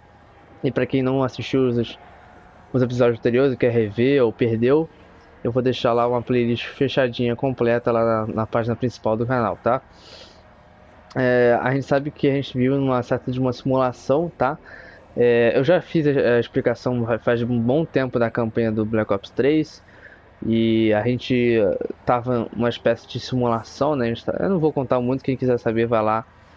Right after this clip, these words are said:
e procura aí, são dois vídeos, parte um, parte dois. A não ser que você queira saber de tudo cem por cento, daí você assiste a série explicando a campanha do Black Ops três, é, que está como disponível também como na página principal.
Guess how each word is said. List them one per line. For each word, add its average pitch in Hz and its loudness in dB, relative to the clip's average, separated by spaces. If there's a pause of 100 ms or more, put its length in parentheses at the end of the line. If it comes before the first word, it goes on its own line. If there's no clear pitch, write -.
(460)
e 123 0
procura 123 0
aí, 117 0
são 120 -2
dois 131 2
vídeos, 120 -2
parte 120 -4
um, 123 -2
parte 120 -2
dois. 113 0 (600)
A - -2
não 123 0
ser 143 0
que 139 -6
você 135 0
queira 139 -2
saber 135 0
de 135 0
tudo 165 0
cem 156 -2
por - -10
cento, 160 -2 (420)
daí 120 4
você 123 0
assiste 127 -2
a 123 2
série 123 0
explicando 123 -4
a 127 -4
campanha 127 -2
do 117 0
Black 117 0
Ops - -6
três, 151 -2 (760)
é, 113 0
que - -10
está 123 -2
como 131 -2
disponível 135 -2
também 127 -2
como 123 -2 (560)
na 117 -2
página 123 -2
principal. 110 -4